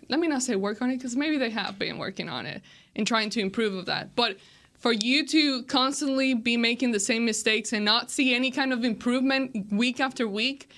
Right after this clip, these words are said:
that's you thinking that you got the better team, and at the end of the day, you're gonna come out with the win regardless.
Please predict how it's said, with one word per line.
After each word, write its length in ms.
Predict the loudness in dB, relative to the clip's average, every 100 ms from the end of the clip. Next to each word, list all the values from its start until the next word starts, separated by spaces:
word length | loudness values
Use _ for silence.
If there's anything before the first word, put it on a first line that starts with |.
| -20 -20 -20 _ _
that's 280 | 0 0 2
you 120 | 2
thinking 440 | 4 0 2 0
that 180 | 2 2
you 160 | 2 2
got 220 | 2 2
the 80 | 0
better 200 | 0 2
team, 280 | 2 2 4
and 100 | 2
at 100 | 2
the 120 | 0
end 120 | 2
of 100 | 0
the 80 | 0
day, 260 | 2 4 4
you're 180 | 2 2
gonna 160 | 0
come 200 | 0 0
out 140 | 2 2
with 140 | 0
the 100 | 0
win 260 | 2 4 4
regardless. 680 | 4 2 0 0 -4 -6 -10